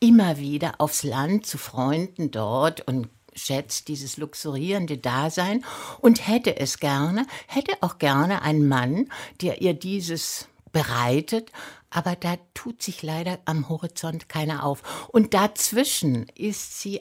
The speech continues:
einfach zerrissen. Sie möchte gerne eine taffe Person sein, um das mal neudeutsch zu sagen, und andererseits scheut sie sich vor dem Preis, der dazu,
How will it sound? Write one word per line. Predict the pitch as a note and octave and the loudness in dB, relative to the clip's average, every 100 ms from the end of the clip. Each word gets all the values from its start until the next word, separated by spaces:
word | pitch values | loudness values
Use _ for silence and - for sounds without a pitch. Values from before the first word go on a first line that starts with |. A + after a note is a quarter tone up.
| - | -4
einfach | D#3 D#3 D3 D#3 - | -2 -2 -4 -10 -8
zerrissen. | E3 C#3 A2+ G#2+ - - | -6 -6 -6 -8 -10 -12
Sie | G#2+ C#3 A#2+ | -10 -10 -4
möchte | C3+ E3+ A#3 - - | 2 4 2 -2 -10
gerne | - B2+ C3 D3 D#3+ E3 - - - - _ | -8 -4 -2 -2 -4 -6 -12 -20 -20 -20 _
eine | - D3 C3 B2+ _ | -6 -2 -2 -4 _
taffe | - G#3 G#3 - G#3+ | -2 0 -2 -4 -4
Person | - G3 E3 C#3+ D3+ E3 | 0 0 2 2 2 0
sein, | E3 E3+ G3+ B3 | 0 -2 -2 -2
um | D#3 C#3+ C#3 | 2 2 0
das | - C3+ D3 | -4 -4 -2
mal | B2 | 0
neudeutsch | A#2+ A#2+ D3 D#3 C#3+ - | 2 2 0 -2 -4 -8
zu | - E3+ | -8 -6
sagen, | C#3 A#2 C3 E3+ - - - - | -2 -2 -2 -6 -10 -14 -8 -4
und | E3+ - - | -4 -4 -2
andererseits | D#3 D#3 D3 E3 - A2+ C3 D3+ - - - | 0 0 0 -2 -4 -4 -6 -6 -8 -10 -6
scheut | - D#3+ D#3+ E3+ | 0 2 2 0
sie | E3+ | -6
sich | D#3+ D3+ - - | -6 -6 -8 -6
vor | D3+ | -4
dem | C#3+ C3 | -2 -2
Preis, | - C3 B2+ - | -4 -6 -6 -6
der | C#3 | -6
dazu, | C3+ C#3 - C3+ | -4 -6 -6 -8